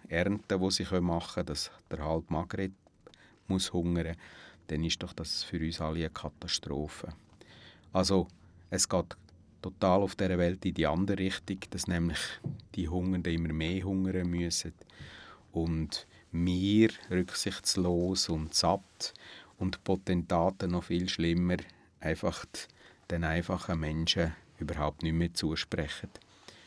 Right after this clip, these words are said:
Wir denken, oder wenn gar nicht an das Elend und Katastrophe im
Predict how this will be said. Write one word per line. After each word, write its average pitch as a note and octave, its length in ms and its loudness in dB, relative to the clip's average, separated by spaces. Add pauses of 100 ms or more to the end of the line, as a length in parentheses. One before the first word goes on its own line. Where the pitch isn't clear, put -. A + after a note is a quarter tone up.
(140)
Wir D2+ 100 -4
denken, D#2+ 420 -4 (160)
oder D#2 220 -6 (400)
wenn E2 140 0
gar E2+ 260 -2
nicht E2+ 200 0
an D#2+ 260 -2 (440)
das - 180 0
Elend F2 460 0
und - 60 -16
Katastrophe E2 800 -4
im E2 160 -6